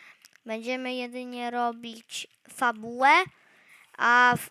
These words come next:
e, serii na sto procent, bo taka seria będzie,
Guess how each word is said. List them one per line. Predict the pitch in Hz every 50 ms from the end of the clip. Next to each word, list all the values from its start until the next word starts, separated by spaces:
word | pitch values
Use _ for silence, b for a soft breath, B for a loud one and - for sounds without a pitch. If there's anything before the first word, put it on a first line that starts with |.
| _ -
e, | - 175 202 208 208 220
serii | - - - 269 262 254 262 254 247 240 226
na | 247 240 240
sto | - - 262 277 277
procent, | 269 - 285 254 247 - - 247 247 269 294 302 - - _ _
bo | - 220 220 220
taka | 220 - 233 226 - 233 233
seria | - - - 226 220 226 220 214
będzie, | 208 208 233 277 262 226 196 - 196 190 202 240